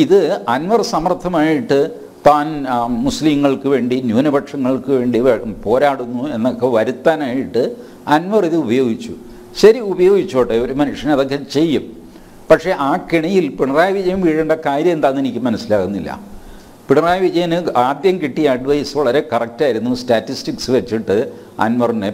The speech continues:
പ്രതിരോധിക്കുക. അതിൽ ഈ പറയാതെ പറയുന്നൊരു കാര്യമുണ്ട്, മലപ്പുറം എന്ന് പറഞ്ഞാൽ മുസ്ലിം എന്നൊരു, ഒരു ചെറിയ equation ആൾക്കാരുടെ മനസ്സിൽ വന്നിട്ടുണ്ട്. അതിപ്പോൾ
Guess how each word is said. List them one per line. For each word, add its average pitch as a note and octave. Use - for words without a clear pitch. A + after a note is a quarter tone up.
പ്രതിരോധിക്കുക. F#2+
അതിൽ C3+
ഈ -
പറയാതെ B2+
പറയുന്നൊരു B2
കാര്യമുണ്ട്, G#2
മലപ്പുറം G#2+
എന്ന് A2
പറഞ്ഞാൽ F#2+
മുസ്ലിം A2
എന്നൊരു, G2
ഒരു F#2+
ചെറിയ B2+
equation G#2
ആൾക്കാരുടെ A2
മനസ്സിൽ G2+
വന്നിട്ടുണ്ട്. F#2
അതിപ്പോൾ A2+